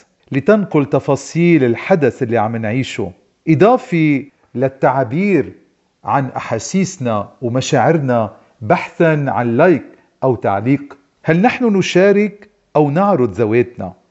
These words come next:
بالبداية منعرض ذواتنا بانتظار مشاركة أو تعليق. ما الغاية وراء إدخال الآخرين إلى حياتنا الخاصة؟ بالمطبخ، بالغرفة، بعملنا، برحلاتنا،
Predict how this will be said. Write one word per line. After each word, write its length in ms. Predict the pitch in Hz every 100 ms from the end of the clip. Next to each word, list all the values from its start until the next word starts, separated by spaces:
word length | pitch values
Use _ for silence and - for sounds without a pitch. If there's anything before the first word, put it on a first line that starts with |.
| _ 135
بالبداية 840 | 165 202 202 269 226 208 190 190
منعرض 460 | 127 202 247 160 120
ذواتنا 600 | 117 113 131 131 - 110
بانتظار 800 | 165 185 196 139 190 214 190 - - _ 127
مشاركة 720 | 123 - 170 165 156 143 143
أو 140 | 131
تعليق. 600 | 123 110 117 185 - - _ _ -
ما 120 | 160
الغاية 500 | 254 208 214 196 143
وراء 480 | 127 120 135 151 151 - _ _ _ -
إدخال 460 | 131 - - 160 147
الآخرين 800 | 131 127 - 123 123 139 135 120 _ -
إلى 180 | 127 120
حياتنا 480 | - 117 123 120 107
الخاصة؟ 680 | 104 - 107 - 117 92 - _ 107
بالمطبخ، 840 | 87 107 - 120 143 - - - _ _ 110
بالغرفة، 760 | 123 110 143 - 151 143 151 - _ _ _
بعملنا، 920 | 107 127 113 127 135 170 151 147 147 151 _ _ _ 113
برحلاتنا، 1000 | 147 127 139 131 156 - 139 135 127